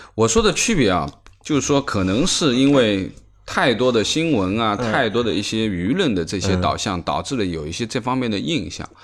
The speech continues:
Speaker 1: 当然，我觉得就是，呃，以老倪这个年龄来说，其实
Speaker 2: 嗯。
Speaker 1: 在我的认知当中，
Speaker 2: 嗯。
Speaker 1: 其实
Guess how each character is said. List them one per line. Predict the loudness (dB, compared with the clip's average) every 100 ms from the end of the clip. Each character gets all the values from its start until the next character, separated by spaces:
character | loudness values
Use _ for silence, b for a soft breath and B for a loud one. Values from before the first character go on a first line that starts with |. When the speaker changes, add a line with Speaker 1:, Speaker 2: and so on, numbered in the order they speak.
| B B B
Speaker 1:
当 | 0 2
然， | 0 0
我 | -4 -2
觉 | -2
得 | -4
就 | -4 -6
是， | -2 -4 B B B B B -6
呃， | -2 -2 -2 -4 -8 -12 -16 -20 _ _ _ _ _ _ _
以 | 0
老 | 2 2 0
倪 | -2
这 | 0
个 | 0
年 | 0 0
龄 | 0
来 | 0 -2
说， | -4 -6
其 | -2 -2
实 | -2 -6
Speaker 2:
嗯。 | b b b b _ _ _ _ _ _ _ _
Speaker 1:
在 | 0 0
我 | 2 0
的 | 2
认 | 2 0
知 | 0
当 | 0 0
中， | 0
Speaker 2:
嗯。 |
Speaker 1:
其 | -2 -2
实 | -4 -6